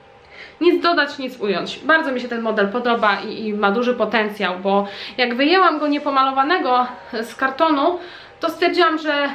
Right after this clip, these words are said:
chyba nie będzie taka ładna, jak mi się wydawało, a dopiero w trakcie malowania wyszło, jaka ona jest po prostu piękna. Także to tyle, jeżeli chodzi o Avery. Odłożę sobie ją i pokażę Wam ostatnią lalę,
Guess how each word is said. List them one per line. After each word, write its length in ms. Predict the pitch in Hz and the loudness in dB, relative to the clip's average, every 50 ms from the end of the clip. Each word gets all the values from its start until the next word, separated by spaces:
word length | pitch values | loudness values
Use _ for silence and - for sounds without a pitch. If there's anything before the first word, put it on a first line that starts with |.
| - - - | -8 -6 0
chyba 180 | 392 392 392 359 | 2 2 4 2
nie 120 | 330 330 | 2 0
będzie 260 | 277 311 294 302 294 | 0 0 0 -2 -2
taka 200 | - 277 - 269 | -4 -2 0 2
ładna, 240 | 262 262 262 254 262 | 4 4 2 2 -2
jak 100 | 247 240 | -6 -6
mi 100 | 254 240 | -6 -6
się 120 | - 269 | -6 -6
wydawało, 540 | 233 240 214 220 196 180 175 175 175 175 - | -4 -2 -2 0 0 2 2 2 2 2 0
a 60 | - | 0
dopiero 480 | 254 285 285 320 302 302 285 269 269 269 | 0 0 0 2 2 4 6 4 4 2
w 160 | 269 - - - | 0 -4 -12 -6
trakcie 380 | - 294 277 262 269 - - 262 | -2 0 0 0 -2 -4 -8 -6
malowania 560 | 247 233 226 233 220 220 233 233 233 226 214 | -2 -2 -2 0 0 2 2 2 2 0 -2
wyszło, 380 | 220 233 233 233 - 233 208 208 | 0 0 0 0 -2 -4 -4 -2
jaka 340 | 208 202 196 202 202 - - | -2 -2 0 -2 -4 -4 -2
ona 200 | 202 202 190 185 | -2 -2 -4 -4
jest 340 | 165 165 175 175 - - | -6 -8 -10 -10 -12 -14
po 60 | - 190 | -14 -12
prostu 300 | 180 165 156 - - - - | -10 -10 -12 -14 -16 -12 -6
piękna. 420 | - 202 180 175 175 175 175 - - - - - - - - - - - - - - - - | -2 -2 -2 -2 -4 -8 -12 -16 -20 -20 -20 -20 -20 -20 -20 -18 -18 -18 -18 -18 -20 -8 -4
Także 320 | - 226 208 226 220 240 233 | -2 -2 -2 0 -2 -2 0
to 140 | 233 302 311 | 0 0 0
tyle, 260 | 320 349 330 302 277 | 2 2 2 2 2
jeżeli 280 | 262 254 262 269 262 | 0 -2 -2 -4 -6
chodzi 280 | 262 277 285 277 269 262 | -2 -2 -2 0 0 2
o 140 | 233 220 - | 2 2 2
Avery. 420 | 220 208 196 202 190 190 208 240 339 453 480 - - - - - - - - - - - - - - - - - - - - - - - - - - - | 2 0 2 2 0 2 2 2 2 0 0 -4 -10 -18 -20 -20 -18 -18 -16 -18 -18 -20 -20 -20 -20 -20 -20 -20 -20 -20 -20 -20 -20 -20 -20 -20 -14 -10
Odłożę 420 | - 226 240 254 269 277 294 247 220 | -8 -6 -2 -2 0 0 -2 -2 -6
sobie 300 | - 220 208 202 214 202 | -8 -8 -8 -6 -6 -4
ją 180 | 190 180 - - 415 453 - - - - - - - - - - - - - - - - - - - - - - | -4 -4 -4 -6 -6 -8 -10 -14 -18 -20 -20 -20 -20 -20 -20 -20 -20 -20 -20 -20 -20 -20 -20 -20 -20 -20 -16 -12
i 60 | 277 | -8
pokażę 400 | 269 381 381 440 440 - 381 370 | -6 -4 0 0 0 0 2 4
Wam 160 | 370 359 339 | 4 4 4
ostatnią 420 | 339 339 - 359 370 403 - 339 285 254 233 | 2 0 2 0 0 0 -2 -8 -10 -10 -8
lalę, 260 | 214 - - 202 | -6 -6 -6 -6